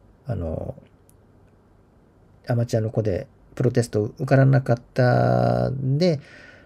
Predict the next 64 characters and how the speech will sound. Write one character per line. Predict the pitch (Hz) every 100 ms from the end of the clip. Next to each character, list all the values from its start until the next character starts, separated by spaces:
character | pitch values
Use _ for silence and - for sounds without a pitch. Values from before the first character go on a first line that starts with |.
| _ -
ま | 110
あ、 |
翌 | 117 127
年 | - - 117
の | 117 151 127 110
た | - -
め | 113
に | 98
頑 | 92 104
張 | 104
る | 104
っ | -
て | - 110
い |
う |
だ | 113
け | 120
じ | 110
ゃ | 98
な | 95
く | -
て | 95
ね、 | 110 - - _ -
ま | 87
あ、 |
ア |
メ | 92 95
リ |
カ | - 90
の | 87 87 - -
大 | 104
学 | 90 -
行 | 87
っ |
た | - 120
り | 92
と | -
か、 | - - _ -
え、 | 104
す | -
る | 98
子 | - 139
も | 95
い | 87
る |
し | 107 -
ね。 | 95 110 - _ - - - _ - - - - - - -
そ | - 110
う | 104
い | 101
う、 | 101 110 - - _
う | 117
ん、 | 117 117
ゴ | 120
ル | 151
フ | 135 123
だ | 117
け | 82
っ | 80 - _
て | 113
い | 104
う | 104 113 - - _ _ _ -
の | 135
は、 | 107 -